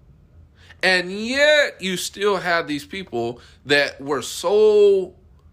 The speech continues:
insistent on wickedness that they tried to disprove the one who knows all. <laughs> Right? Because they wanted to carry out their wicked enterprises.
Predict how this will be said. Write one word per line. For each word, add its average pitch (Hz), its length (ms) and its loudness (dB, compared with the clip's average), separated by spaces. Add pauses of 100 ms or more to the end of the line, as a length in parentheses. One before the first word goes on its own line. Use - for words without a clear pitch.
(280)
insistent 165 1000 -4
on 131 320 -4
wickedness 117 720 -6 (180)
that 131 200 -6
they 151 200 -6
tried 202 400 -4
to 160 100 -6
disprove 143 680 -4
the 131 100 -2
one 156 220 -2
who 143 160 -8
knows 143 220 -6
all. 156 280 -8 (400)
<laughs> - 80 -20 (2500)
Right? 202 340 -4 (1120)
Because 143 360 0
they 135 140 0
wanted 143 580 -4
to 123 120 -12
carry 151 400 -4
out 131 180 -6
their 117 140 -8
wicked 120 340 -6
enterprises. - 720 -14